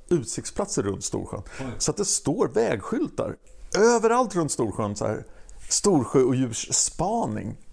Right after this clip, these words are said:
Speaker 2: Oh.
Speaker 1: Och så är det färdiggjorda platser där man kan stå och titta på storsjödjuret.
Speaker 2: Mm.
Speaker 1: Så att Länsstyrelsen i Jämtlands län har ju verkligen gjort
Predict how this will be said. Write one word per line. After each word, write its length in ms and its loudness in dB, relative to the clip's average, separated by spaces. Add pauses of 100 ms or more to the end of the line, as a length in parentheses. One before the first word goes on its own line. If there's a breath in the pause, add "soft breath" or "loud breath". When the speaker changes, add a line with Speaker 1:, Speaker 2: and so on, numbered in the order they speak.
(100)
Speaker 2:
Oh. 560 -6
Speaker 1:
Och 100 -2
så 100 4
är 40 4
det 60 4
färdiggjorda 440 4
platser 320 -2
där 120 4
man 140 0
kan 140 -2
stå 440 -2
och 280 -6
titta 300 -2
på 100 -6
storsjödjuret. 720 -4
Speaker 2:
Mm. 140 -8 (800 loud breath)
Speaker 1:
Så 200 2
att 260 0 (140)
Länsstyrelsen 640 2
i 40 0
Jämtlands 280 0
län 140 2
har 100 -2
ju 60 -2
verkligen 300 -2 (800)
gjort 480 0